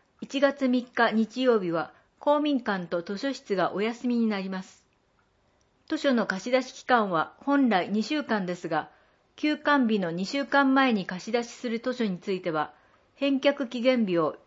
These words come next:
休み明けの一月四日月曜日に延長してお渡しします。今月の一冊、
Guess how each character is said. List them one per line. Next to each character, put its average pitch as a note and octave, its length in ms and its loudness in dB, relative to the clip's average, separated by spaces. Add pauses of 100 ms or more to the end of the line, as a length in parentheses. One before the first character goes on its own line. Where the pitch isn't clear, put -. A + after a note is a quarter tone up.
(120)
休 G#3+ 300 -2
み C4+ 100 6
明 C4 140 4
け B3 140 0
の A#3 200 0 (140)
一 C4+ 240 -4
月 C4+ 260 2
四 B3 180 6
日 - 420 2
月 G#3+ 240 -6
曜 D4 200 6
日 A3+ 100 0
に F3+ 280 -4
延 A#3 220 -2
長 A#3+ 200 4
し A#3 80 -10
て A#3+ 160 2
お - 80 2
渡 G#3+ 240 0
し G3+ 40 -10
し - 180 -8
ま G3 160 -4
す。 - 180 -20 (1500)
今 C#4 240 4
月 C#4 220 2
の C4 140 4
一 A#3+ 120 0
冊、 A#3 480 -4